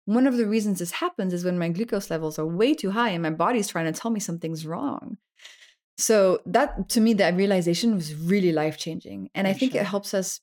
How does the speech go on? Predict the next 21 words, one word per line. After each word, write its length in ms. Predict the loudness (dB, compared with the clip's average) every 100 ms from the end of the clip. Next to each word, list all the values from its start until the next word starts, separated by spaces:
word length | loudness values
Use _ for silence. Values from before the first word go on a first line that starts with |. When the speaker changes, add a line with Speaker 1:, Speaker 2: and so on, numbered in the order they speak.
| -8
Speaker 1:
become 340 | -6 -2 -2
kinder 640 | -2 0 2 2 2 -4 -14 _ _ _ -20
to 140 | -8 -4
ourselves, 720 | -4 -2 -2 -2 -8 -14 _ -4
you 60 |
know, 100 | 0
and 140 | 2 2
when 120 | 2
something 380 | 0 0 0 2
does 240 | 0 0
come 220 | -2 -2
up, 180 | -2 -4
to 80 | -8
be 100 | -8
like, 200 | -8 -8
"Okay, 520 | -10 -8 -8 -8 -10 -14 _ _ _ -6
let 80 |
me 100 | -4
take 220 | -2 -4 -4
a 60 |
second 580 | -6 -6 -4 -6 -6